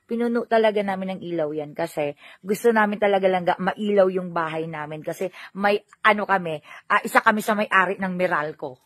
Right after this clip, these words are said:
<laughs> Ayan. So, ito yung bar namin, langga. Ayan. Ah, yung doon, medyo wala pa gaanong ano yan kasi may inaayos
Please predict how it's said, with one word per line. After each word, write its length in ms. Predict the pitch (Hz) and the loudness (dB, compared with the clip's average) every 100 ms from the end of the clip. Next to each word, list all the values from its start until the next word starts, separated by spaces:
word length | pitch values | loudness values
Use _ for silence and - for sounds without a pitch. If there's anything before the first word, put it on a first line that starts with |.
| _ | _
<laughs> 800 | 226 - - 226 _ - - - | -18 -18 -18 -20 _ -20 -18 -14
Ayan. 400 | - 180 165 180 | -8 -6 -6 -10
So, 160 | - 208 | -8 -6
ito 240 | 196 220 277 | -4 -4 -4
yung 240 | 294 285 233 | -4 -6 -2
bar 240 | 214 208 | 0 0
namin, 400 | 202 190 180 165 | -4 -10 -12 -16
langga. 560 | 156 147 139 135 170 - _ _ _ _ _ - | -18 -16 -14 -12 -14 -16 _ _ _ _ _ -14
Ayan. 640 | 165 156 147 143 135 - - _ | -10 -8 -8 -10 -14 -18 -20 _
Ah, 160 | 185 202 | -4 -2
yung 320 | 262 285 277 | -2 -4 4
doon, 400 | 269 214 214 214 | 6 8 6 4
medyo 320 | 196 185 180 | -2 -4 -2
wala 320 | 185 180 180 175 | 0 2 0 -2
pa 160 | 185 | -4
gaanong 480 | 180 160 165 170 139 | -4 -2 -4 -6 -10
ano 160 | 165 160 | -12 -10
yan 320 | 165 170 170 | -10 -10 -12
kasi 560 | 160 156 165 156 151 | -16 -12 -8 -6 -8
may 240 | 151 160 165 | -10 -12 -10
inaayos 480 | 165 127 151 151 | -8 -6 -6 -10